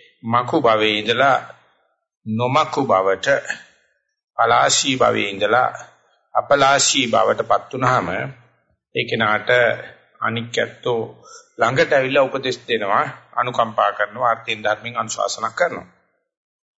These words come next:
ඒ වෙනුවට යම් කිසි කෙනෙක් දැන හෝ නොදැන මකු බව, ඒකට අපි සිංහලෙන් කියන්නේ ගුණ මකුකම කියලා.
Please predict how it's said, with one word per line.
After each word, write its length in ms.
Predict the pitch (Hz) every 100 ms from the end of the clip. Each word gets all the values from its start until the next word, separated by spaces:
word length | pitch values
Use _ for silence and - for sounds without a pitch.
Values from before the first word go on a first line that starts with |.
| _ _ _
ඒ 60 | 127
වෙනුවට 240 | 135 139
යම් 180 | 120 117 123
කිසි 220 | 143 143
කෙනෙක් 280 | 139 135 -
දැන 240 | 117 113
හෝ 280 | 131 120 143
නොදැන 400 | 139 135 135 131 131 127 - _ _ _ _
මකු 360 | 113 113 117 165
බව, 260 | 139 92 87 110 123 - - _ _ _ _ _ _ _
ඒකට 120 | 117
අපි 160 | 113 117
සිංහලෙන් 460 | - 113 123 117
කියන්නේ 260 | 117 127 117
ගුණ 180 | 147 165
මකුකම 480 | 131 117 113 101 90
කියලා. 420 | - - - _